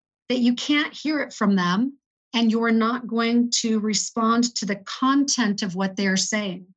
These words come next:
So you can encourage them to work their therapy and address the anxiety. You can reinforce that you know the anxiety is painful. "I'm sorry you're struggling,"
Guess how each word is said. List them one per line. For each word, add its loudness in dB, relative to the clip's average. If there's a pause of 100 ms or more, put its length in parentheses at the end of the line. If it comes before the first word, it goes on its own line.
(960)
So 0
you 2
can 0
encourage 0
them 0 (100)
to 0
work -4
their -2
therapy -2
and 2
address 0
the 0
anxiety. 0 (1000)
You 2
can 2
reinforce 0 (220)
that 0
you 2
know 2
the 2
anxiety 2
is 0
painful. 0
"I'm 4
sorry 2
you're 2
struggling," 0